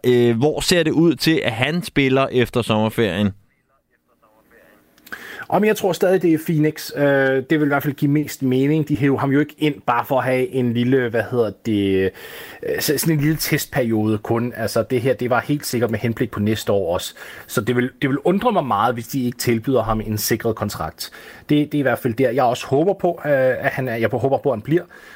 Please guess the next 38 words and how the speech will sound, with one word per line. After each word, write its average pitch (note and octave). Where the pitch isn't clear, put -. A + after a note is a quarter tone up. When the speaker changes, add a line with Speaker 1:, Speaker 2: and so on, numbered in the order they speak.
Speaker 2:
Fordi C#3+
der C3+
er A#2
god A3+
mulighed E3+
der -
for A2+
flere C3+
minutter D#3+
til, A#2+
til B2+
næste A#2
år. G#2+
Altså, G#2+
Chris B2
Paul C3+
er C#3
gammel, C3
og A#2+
de A2
har A2+
nogle A#2
andre A2+
point A#2+
guards, A2
som F#2+
der -
ikke -
rigtig G#2
kan A2
leve A2
op B2+
til, B2
til A#2+
deres G#2+
navn A#2+
og A#2
ry. A#2